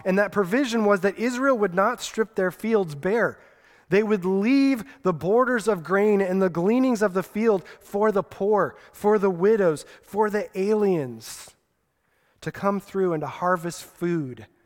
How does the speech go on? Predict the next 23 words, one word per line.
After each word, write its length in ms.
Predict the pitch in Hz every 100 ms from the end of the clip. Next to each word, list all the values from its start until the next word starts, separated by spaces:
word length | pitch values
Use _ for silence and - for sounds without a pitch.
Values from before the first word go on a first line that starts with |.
| _ _ _ _ _
This 200 | 185 196
was 200 | 202 175
God's 400 | 156 165 170 165
provision, 720 | - 160 131 127 165 156 139
and 120 | 131 131
this 200 | 143 -
was 160 | 135
God's 340 | - 139 135 -
care 560 | - - 175 170 143 131 - -
for 160 | - 147
people 560 | - 185 175 139 127 107
who 120 | 143
are 100 | 131
needy. 520 | 123 131 135 120 92 _ _ _ _ _ _ _ _ _ _ _ _ _ _ _ _ _ _ _ _ _ _ _ _ _ _ _ _ _ _ _ _ _ _ _ _ _ _ _ _ _ _ _ _ _ _ _ _ -
And 100 | 156
you 60 | 160
know 140 | 156
what? 260 | 156 165 147
Naomi 340 | 147 160 175
should 220 | - 156
have 80 | 139
known 340 | 139 156 175
that. 260 | 127 98 107